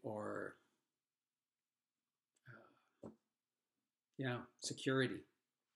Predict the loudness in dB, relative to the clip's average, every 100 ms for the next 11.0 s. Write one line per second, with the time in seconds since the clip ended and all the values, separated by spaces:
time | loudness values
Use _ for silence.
0 | _ _ -20 -20 _ _ _ _ -2 2
1 | 4 6 6 6 2 0 4 6 6 4
2 | 4 4 2 2 2 4 4 4 2 -2
3 | _ _ _ 0 6 8 8 4 4 4
4 | 4 4 4 4 2 0 0 0 0 -2
5 | -6 -16 -20 _ _ _ _ 2 6 8
6 | 8 4 8 8 8 2 0 4 8 8
7 | 8 6 6 6 8 6 4 2 2 6
8 | 8 8 6 4 2 2 0 0 -2 -10
9 | _ _ _ 2 2 4 4 6 4 0
10 | -2 2 2 2 0 -2 0 2 2